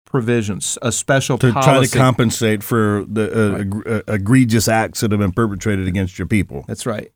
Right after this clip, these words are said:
Speaker 2: Mm-hmm.
Speaker 1: Uh, uh, for women, "Well, you've been discriminated against for
Speaker 2: Mm-hmm.
Speaker 1: so many years, so we're
Speaker 2: Mm-hmm.
Speaker 1: gonna do this and this and this."
Speaker 2: Mm-hmm.
Speaker 1: Instead of on the, on the other side, where you have, uh,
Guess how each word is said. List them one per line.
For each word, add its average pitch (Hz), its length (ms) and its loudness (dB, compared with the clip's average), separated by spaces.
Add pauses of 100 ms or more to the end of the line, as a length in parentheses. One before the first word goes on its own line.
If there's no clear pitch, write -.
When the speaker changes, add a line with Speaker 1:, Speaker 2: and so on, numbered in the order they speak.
(140)
Speaker 2:
Mm-hmm. 87 120 -6
Speaker 1:
Uh, 123 40 2 (180)
uh, - 260 -6 (140)
for 135 200 0
women, 123 500 0
"Well, 117 220 0
you've 123 300 0
been 123 160 2
discriminated 131 500 0
against 123 300 2
for 101 100 2
Speaker 2:
Mm-hmm. 120 120 2
Speaker 1:
so 139 120 2
many 127 180 2
years, 127 240 2
so 135 80 0
we're 110 100 0
Speaker 2:
Mm-hmm. 120 80 4
Speaker 1:
gonna 127 100 2
do 120 160 2
this 120 260 0
and 123 100 -2
this 117 200 -2
and 120 120 0
this." 104 320 0
Speaker 2:
Mm-hmm. 90 340 -2 (200)
Speaker 1:
Instead 170 540 0
of 147 200 0
on 147 280 2
the, 127 260 0 (160)
on 131 200 -2
the 127 140 -2
other 190 280 2
side, 107 580 -4
where 123 220 0
you 127 180 0
have, 123 600 -2
uh, 110 340 -6